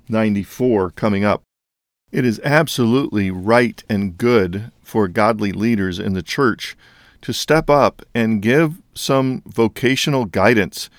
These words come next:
to someone who is thinking that they want to become a missionary. And that has to do with training, both post-secondary college, university type training, perhaps it's Bible school,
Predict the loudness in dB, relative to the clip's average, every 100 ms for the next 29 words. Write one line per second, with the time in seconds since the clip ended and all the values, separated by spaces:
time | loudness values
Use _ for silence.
0 | _ -8 -6 0 2 2 0 0 0 0
1 | 2 0 -2 -6 -2 -2 0 0 0 -2
2 | -2 0 -2 -2 -6 -8 -6 -6 -4 -4
3 | -4 -4 -4 -4 -6 -12 _ _ _ -6
4 | 0 0 2 -2 -2 0 0 2 0 -2
5 | -6 -2 0 0 -2 -4 _ _ _ -10
6 | 2 4 4 0 -14 _ _ -2 0 0
7 | 0 0 2 2 2 2 2 2 2 2
8 | -2 0 0 0 -4 -2 -2 -2 -2 0
9 | 0 -2 -8 _ _ _ -2 -2 -2 -6
10 | -10 -2 2 2 0 -4 -6 -2 -2 -4